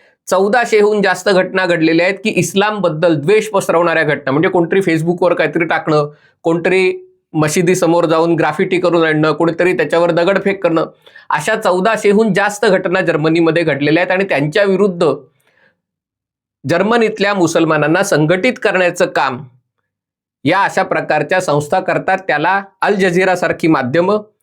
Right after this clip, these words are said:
तुर्कीसारखे देश, कतारसारखे देश, कतार याच्यामध्ये, कारण कतारला याच्यामध्ये आपली पोळी भाजून घ्यायची, कतारला याच्यामध्ये स्वतःचा प्रभाव वाढवायचा. आणि त्यामुळे एकीकडे इराण आणि समर्थित संस्था आहेत,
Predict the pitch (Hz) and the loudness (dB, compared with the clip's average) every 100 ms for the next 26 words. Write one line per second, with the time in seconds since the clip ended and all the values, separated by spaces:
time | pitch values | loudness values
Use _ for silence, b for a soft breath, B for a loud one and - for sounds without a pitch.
0 | _ _ _ _ 170 175 208 196 170 202 | _ _ _ _ 0 2 0 0 -2 -2
1 | 180 170 208 - - 190 226 254 226 208 | 0 0 -2 -6 -4 -2 0 0 0 0
2 | 208 170 - 180 226 214 208 196 196 202 | 0 -2 -2 -2 -2 -2 0 0 0 0
3 | 208 202 180 208 202 196 196 196 190 208 | 0 0 0 0 0 0 0 0 2 2
4 | 196 - 196 196 196 220 190 180 190 170 | 0 2 0 2 2 4 2 0 0 0
5 | 170 - 151 175 170 175 170 165 165 151 | -2 -4 -2 -2 -2 -2 0 0 0 0
6 | 139 156 175 147 156 160 143 131 123 - | 0 0 0 0 0 0 2 0 -2 -6
7 | _ _ _ _ _ _ _ _ _ _ | _ _ _ _ _ _ _ _ _ _
8 | _ _ _ - 190 220 202 202 214 240 | _ _ _ -8 -4 -2 0 2 2 0
9 | 233 - _ _ _ _ _ _ _ _ | -4 -12 _ _ _ _ _ _ _ _
10 | _ 185 160 202 196 180 151 143 160 196 | _ -4 -2 -2 0 0 0 0 0 -2
11 | 208 - 180 180 165 170 190 196 185 185 | -2 -2 -2 0 0 0 -2 -2 -2 0
12 | 202 196 | 0 0